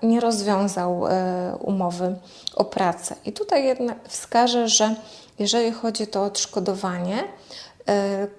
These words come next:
które przysługuje pracownikowi, jest w wysokości nie niższe niż minimalne wynagrodzenie za pracę ustalane na podstawie odrębnych przepisów. Ustawodawca określił, jak widzicie, minimalną granicę,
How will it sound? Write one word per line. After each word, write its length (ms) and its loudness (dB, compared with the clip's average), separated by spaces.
które 480 4
przysługuje 600 0
pracownikowi, 920 -4
jest 220 -4
w 40 -20
wysokości 640 -4
nie 120 2
niższe 400 0
niż 280 -2
minimalne 480 -2
wynagrodzenie 680 -2
za 140 -4
pracę 460 -4
ustalane 520 -2
na 80 -2
podstawie 520 -2
odrębnych 420 -2
przepisów. 760 -8
Ustawodawca 920 0
określił, 640 2
jak 220 -2
widzicie, 400 -6
minimalną 560 2
granicę, 560 2